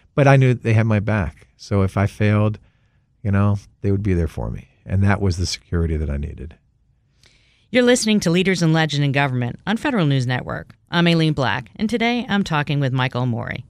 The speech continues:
Speaker 2: owner of Cafe Mori. So, Michael, if, if we have a listener out there would like to follow in your footsteps and,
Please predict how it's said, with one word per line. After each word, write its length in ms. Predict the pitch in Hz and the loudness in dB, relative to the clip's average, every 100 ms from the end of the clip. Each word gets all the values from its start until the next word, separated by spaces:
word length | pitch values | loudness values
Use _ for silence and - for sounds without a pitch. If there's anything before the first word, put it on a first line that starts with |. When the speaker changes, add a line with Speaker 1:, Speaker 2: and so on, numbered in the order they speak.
| _ | _
Speaker 2:
owner 260 | 139 139 131 | -6 -4 -4
of 80 | 123 | -6
Cafe 340 | - - - 78 | -10 -12 -12 -14
Mori. 240 | - - _ _ _ _ _ _ _ _ _ | -16 -18 _ _ _ _ _ _ _ _ _
So, 260 | - 220 - _ _ _ _ _ | -2 -2 -4 _ _ _ _ _
Michael, 340 | 196 208 214 - | -6 -6 -6 -8
if, 320 | 185 185 - _ | -8 -10 -12 _
if 200 | - - | -18 -10
we 120 | 233 | -6
have 140 | 226 180 | -4 -2
a 40 | |
listener 380 | 160 156 147 131 | -4 -4 -4 -4
out 220 | 127 127 | -6 -8
there 140 | 135 143 | -8 -6
would 160 | 127 | -8
like 300 | 143 123 - | -8 -8 -10
to 80 | 131 | -18
follow 380 | - 131 127 123 | -8 -4 -4 -4
in 80 | 117 | -6
your 160 | 123 | -8
footsteps 760 | - - - - - - - - | -10 -12 -12 -12 -14 -14 -18 -14
and, 300 | 123 120 | -10 -10